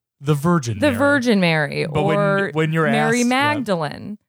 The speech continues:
Speaker 2: There's some biblical
Speaker 1: When you're asked
Speaker 2: Marys.
Speaker 1: who you're ma-, named for, you, you really have to just go with the truth there.
Speaker 2: Oh, yeah.
Speaker 1: Just, just do a, a white lie. You don't, you don't have to.
Speaker 2: Yeah.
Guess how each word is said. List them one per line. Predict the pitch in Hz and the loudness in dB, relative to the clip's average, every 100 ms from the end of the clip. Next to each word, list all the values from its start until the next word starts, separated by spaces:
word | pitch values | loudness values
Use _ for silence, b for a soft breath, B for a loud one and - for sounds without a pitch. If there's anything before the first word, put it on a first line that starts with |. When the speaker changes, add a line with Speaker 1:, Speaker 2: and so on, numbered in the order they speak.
| _ _ | _ _
Speaker 2:
There's | 208 254 | -2 -2
some | 247 277 | 0 0
biblical | 285 302 302 | 0 0 0
Speaker 1:
When | 247 | 2
you're | 147 | 2
asked | 160 151 | 2 2
Speaker 2:
Marys. | 151 | 2
Speaker 1:
who | |
you're | 165 156 | 2 2
ma-, | 160 160 156 | 2 0 0
named | 151 156 | 0 0
for, | 151 151 | 0 0
you, | 143 123 | 0 -2
you | 127 135 | -6 -8
really | 127 135 147 139 139 | -4 0 2 2 2
have | 135 123 | 0 -2
to | 135 123 | -4 -6
just | 120 127 | -6 -8
go | - 123 | -2 0
with | 123 | 0
the | 123 | -4
truth | - 131 127 | -4 -2 0
there. | 147 143 B B B B B B _ | 0 -2 B B B B B B _
Speaker 2:
Oh, | - 175 | -12 -8
yeah. | 185 185 175 165 143 | -2 2 2 0 -6
Speaker 1:
Just, | 220 - - | -8 -8 -8
just | - | -8
do | - 254 | -2 0
a, | 240 | 0
a | 170 | -2
white | 175 180 165 | 0 0 2
lie. | 147 120 | 2 2
You | 113 | 0
don't, | 139 160 160 | 0 0 -2
you | 156 | -2
don't | 147 | 0
have | 127 107 | 0 0
to. | - 104 | -4 -2
Speaker 2:
Yeah. | 220 165 139 180 | 2 2 0 -6